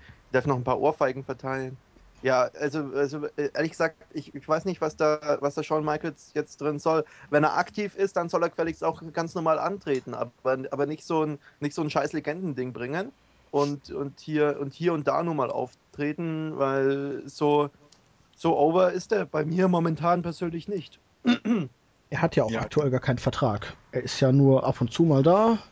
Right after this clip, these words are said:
Speaker 2: wenn's halt
Speaker 1: Na,
Speaker 2: wirklich so
Speaker 1: Freiberufler.
Speaker 2: in seiner Heimatstadt ist oder irgendwie. Ja, und jetzt ist SummerSlam, man will Pay-Per-View-Buys verkaufen und da denkt man, stellt man ihn
Speaker 3: Stimmt.
Speaker 2: hin.
Speaker 3: Wer kauft sich denn ein Pay-Per-View, äh, deswegen, weil Shawn Michaels am Ring steht?
Speaker 1: Ich.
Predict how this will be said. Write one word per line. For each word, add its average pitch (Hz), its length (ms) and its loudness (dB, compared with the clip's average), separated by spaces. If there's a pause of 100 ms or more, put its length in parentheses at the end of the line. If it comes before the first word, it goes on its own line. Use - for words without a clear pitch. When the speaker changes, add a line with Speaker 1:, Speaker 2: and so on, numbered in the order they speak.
Speaker 2:
wenn's 139 300 4
halt 131 140 4
Speaker 1:
Na, - 60 2
Speaker 2:
wirklich 143 220 4
so 147 80 -2
Speaker 1:
Freiberufler. 131 460 2 (500)
Speaker 2:
in 139 120 6
seiner 147 240 8
Heimatstadt 185 540 2
ist 202 200 -8
oder 180 220 -4
irgendwie. 190 560 0
Ja, 143 60 6
und 123 160 4
jetzt 139 320 0
ist - 160 -4
SummerSlam, 175 540 6
man 131 220 4
will 139 220 6
Pay-Per-View-Buys 147 840 2
verkaufen 139 600 -2
und 127 160 -2
da 123 60 2
denkt 127 240 2
man, 123 120 0
stellt - 300 2
man 120 160 2
ihn 123 80 2
Speaker 3:
Stimmt. 143 160 4
Speaker 2:
hin. 151 120 2 (680)
Speaker 3:
Wer 107 140 -4
kauft - 320 -2
sich 131 160 -6
denn 117 180 -4
ein 107 80 -6
Pay-Per-View, 120 600 -4
äh, 104 140 -8 (120)
deswegen, 110 380 -2
weil 101 180 -2
Shawn 101 200 -6
Michaels 110 280 -6
am 101 80 -6
Ring 117 180 -6
steht? 98 260 -8 (760)
Speaker 1:
Ich. 214 240 4